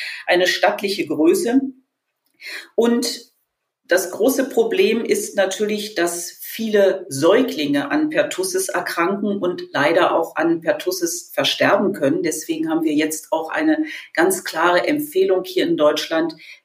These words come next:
die schwangeren Frauen zu impfen.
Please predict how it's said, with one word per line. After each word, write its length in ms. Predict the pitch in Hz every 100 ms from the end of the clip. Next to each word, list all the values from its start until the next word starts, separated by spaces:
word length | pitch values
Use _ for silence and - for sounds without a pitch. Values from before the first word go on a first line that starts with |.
| -
die 240 | 160 147 -
schwangeren 760 | - 151 190 160 156 156 156
Frauen 460 | - - 143 220 185
zu 160 | - 139
impfen. 580 | 147 151 196 214 -